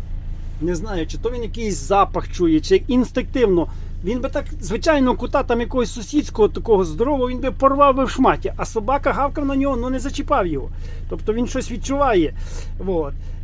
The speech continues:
Кіт сам на нього накинувся і так погриз його до крові, до крові, я вам кажу. І,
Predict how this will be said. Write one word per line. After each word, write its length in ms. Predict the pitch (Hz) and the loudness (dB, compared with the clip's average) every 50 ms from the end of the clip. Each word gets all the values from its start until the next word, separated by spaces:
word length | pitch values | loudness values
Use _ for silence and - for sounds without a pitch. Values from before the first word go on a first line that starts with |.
| - - - | -8 -2 0
Кіт 160 | 269 294 - | 0 0 2
сам 220 | - - 320 247 233 | 0 0 2 2 4
на 100 | 214 208 | 4 4
нього 220 | 208 196 180 185 | 6 8 8 8
накинувся 600 | 180 190 190 - - 302 269 226 202 185 - - 196 | 8 6 6 4 4 4 6 6 4 4 2 0 -2
і 160 | 190 196 185 - - | -2 -2 -2 0 0
так 160 | 285 262 - - - 262 277 269 247 - - | 2 2 0 -2 -6 -6 -6 -6 -6 -4 0
погриз 480 | - 320 277 240 302 330 349 302 226 277 | 2 2 4 4 4 4 4 2 2 4
його 180 | 311 330 339 302 | 4 4 4 4
до 140 | - 330 | 4 2
крові, 340 | 311 - 285 302 320 320 330 320 | 0 0 0 0 0 0 0 -2
до 160 | 285 - 302 | -2 -2 -4
крові, 440 | - - - 415 381 285 247 220 202 | -2 0 2 4 6 6 6 6 6
я 120 | 220 240 | 4 4
вам 100 | 240 254 | 4 2
кажу. 300 | - 302 285 254 302 262 | -2 -2 0 0 0 0
І, 340 | 220 196 190 185 180 196 | 0 -2 -4 -4 -6 -6